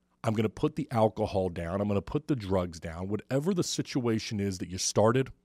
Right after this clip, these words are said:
don't be afraid to stop a bad decision. And the last two I wanna mention right here to you. Make yourself uncomfortable today. You've gotta do something if you're in a rut in life, like I said, you're a little stagnant at the beginning of this,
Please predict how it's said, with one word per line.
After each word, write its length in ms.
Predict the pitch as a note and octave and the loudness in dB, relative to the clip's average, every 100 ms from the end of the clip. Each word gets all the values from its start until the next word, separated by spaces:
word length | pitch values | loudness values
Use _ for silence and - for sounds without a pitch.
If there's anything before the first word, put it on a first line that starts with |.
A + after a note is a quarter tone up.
| _ _ - | _ _ 0
don't 240 | C#3+ A#2+ | 2 2
be 120 | D3 D3 | 4 2
afraid 500 | - G#2+ G#2 G2+ - | 4 4 4 4 -2
to 140 | - G2 | -6 -4
stop 560 | - - G#2+ E2+ - - _ - | -2 2 2 2 -4 -14 _ -6
a 120 | G2 | -2
bad 440 | D#2+ F#2 F#2 F#2 - - | 2 2 4 2 -2 -12
decision. 480 | F#2+ - G2+ E2+ - _ _ - _ - _ | -8 0 0 0 -6 _ _ -20 _ -20 _
And 100 | - | 2
the 60 | A#2 | 4
last 300 | A#2 A2 - | 6 4 6
two 100 | B2 | 6
I 20 | |
wanna 140 | G#2+ G#2+ | 8 6
mention 320 | G#2+ - G#2+ | 4 2 0
right 120 | F#2 | 2
here 140 | G#2 | 2
to 140 | - F#2 | 2 0
you. 120 | D2 _ _ - _ - G#2 | -4 _ _ -20 _ -6 0
Make 320 | A#2 C#3 - A2+ | 2 2 0 -2
yourself 560 | G#2 - - A#2+ B2 - | 0 2 6 6 6 0
uncomfortable 720 | G2+ G2 - A2 - G#2 A2 | 0 0 2 2 2 4 4
today. 480 | A2+ - F#2+ G2+ - - _ _ _ _ _ _ _ _ _ _ _ - | 4 2 2 0 -2 -14 _ _ _ _ _ _ _ _ _ _ _ -8
You've 140 | G#2+ | -6
gotta 240 | G2 B2+ D3+ | 0 4 4
do 160 | C#3+ | 4
something 420 | C#3 C#3 - C3+ C3 | 2 2 2 0 -2
if 140 | A2 G2+ | -4 -2
you're 160 | G2+ | 0
in 60 | A2+ | 2
a 40 | |
rut 300 | G2 G#2 A2 | 4 4 4
in 160 | A2+ G#2 | 2 0
life, 260 | G2+ G#2 | 2 2
like 160 | G#2 G2 | 0 0
I 60 | G2+ | 0
said, 260 | - F#2+ | 0 0
you're 100 | F2 | 0
a 40 | F2 | -2
little 160 | G#2 | -2
stagnant 680 | - - A2 A2 A2 G2+ - | -2 -4 -2 -2 -2 -4 -8
at 40 | F#2+ | -12
the 60 | |
beginning 380 | F2 F#2 G#2 G2 | -10 -6 -4 -4
of 80 | E2+ | -4
this, 260 | F2+ E2+ | -6 -8